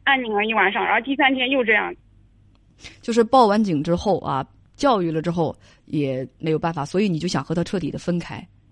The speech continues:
Speaker 2: 啊。
Speaker 1: 对，他老师还威胁我，他要跳楼，要自杀。
Speaker 2: 呃，他用这种方式来威胁你啊？
Speaker 1: 对，我有时候他一吵一喝酒，哎，我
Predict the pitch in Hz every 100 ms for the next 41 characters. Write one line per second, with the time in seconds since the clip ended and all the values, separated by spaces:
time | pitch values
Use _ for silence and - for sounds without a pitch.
0 | _ _ - 143 139 254 233 269 294 269
1 | 220 233 277 269 294 - 233 226 214 254
2 | 247 247 - 233 196 185 220 220 - 247
3 | 277 - - _ _ _ - 175 156 135
4 | 82 - 254 269 285 180 170 170 156 160
5 | 160 143 139 - - - _ _ _ _
6 | _ _ _ - - 320 302 311 311 330
7 | 330 302 311 - 202 254 - 285 254 190
8 | 175 208 247 214